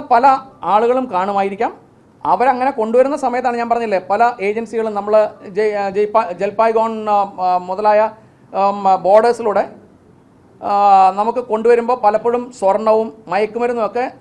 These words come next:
അവിടുത്തെ ബോർഡർ ഏജൻസീസ് പിടിച്ചിട്ടുള്ളത്. ഭൂട്ടാനിൽ വില കുറവാണെന്നുള്ളതല്ല, ഭൂട്ടാനിൽ നിന്ന് ഇങ്ങോട്ട് നമ്മുടെ ഒരു ഇൻ-,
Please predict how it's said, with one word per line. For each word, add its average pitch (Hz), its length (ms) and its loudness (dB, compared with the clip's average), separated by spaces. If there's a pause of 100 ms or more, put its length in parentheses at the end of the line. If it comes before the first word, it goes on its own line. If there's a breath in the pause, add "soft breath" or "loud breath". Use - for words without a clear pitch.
(120)
അവിടുത്തെ 214 340 -2
ബോർഡർ 226 300 2
ഏജൻസീസ് 226 380 -10
പിടിച്ചിട്ടുള്ളത്. 208 420 -6 (440)
ഭൂട്ടാനിൽ 294 580 -2
വില 262 180 0
കുറവാണെന്നുള്ളതല്ല, 262 580 2 (100)
ഭൂട്ടാനിൽ 262 540 -2
നിന്ന് 269 200 -4 (180)
ഇങ്ങോട്ട് 254 340 0 (160)
നമ്മുടെ 254 240 0
ഒരു 285 160 -4
ഇൻ-, 240 120 -10